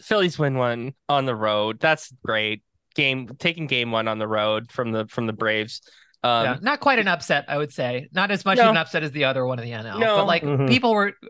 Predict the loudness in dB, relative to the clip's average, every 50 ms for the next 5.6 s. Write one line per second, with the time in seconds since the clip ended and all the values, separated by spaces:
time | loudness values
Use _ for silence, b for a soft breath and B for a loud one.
0 | -18 -4 -2 -2 0 0 -2 -2 0 0 0 0 2 0 -2 -2 -2 -4 -6 -6
1 | -4 -2 -2 -2 -4 -6 -8 -8 -8 -6 -6 -4 -4 -6 -8 -8 -10 -10 -8 -8
2 | -6 -6 -4 -6 -8 -10 -12 -16 -16 -16 -18 -20 -20 _ _ _ _ -4 0 2
3 | 2 4 2 2 0 0 2 4 4 4 4 4 4 2 2 0 -2 0 0 2
4 | 2 0 -2 -4 -6 -8 -6 -4 -2 -2 0 -2 -4 -6 -8 -10 -10 -12 -12 -12
5 | -10 -10 -8 -8 -8 -10 -12 -16 -18 -20 -20